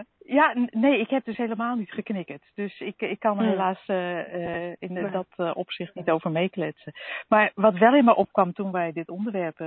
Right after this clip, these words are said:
Speaker 1: bedachten, was een, eh, een beeld van mijn kinderen van vroeger. Ze zijn inmiddels volwassen, maar toen ze, toen ze nog, eh, eh, klein en schattig <laughs> waren,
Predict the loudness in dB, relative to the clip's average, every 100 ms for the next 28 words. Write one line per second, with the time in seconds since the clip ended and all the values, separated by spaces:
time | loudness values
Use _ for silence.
0 | -12 -8 -8 -10 -12 -12 -12 _ -20 -20
1 | _ _ _ _ -2 0 0 0 0 4
2 | 4 4 4 4 6 2 -2 0 4 4
3 | 2 0 -2 -2 -2 -2 -2 -6 -10 _
4 | _ _ _ _ _ _ _ _ -14 -8
5 | -8 -6 -2 -2 -2 -4 -2 -2 -2 -4
6 | -6 -10 -20 -20 _ -2 2 2 4 4
7 | 2 0 -4 -6 -4 -4 -6 -10 -10 -8
8 | -8 -8 -10 0 0 0 -2 0 0 0
9 | 2 2 2 2 0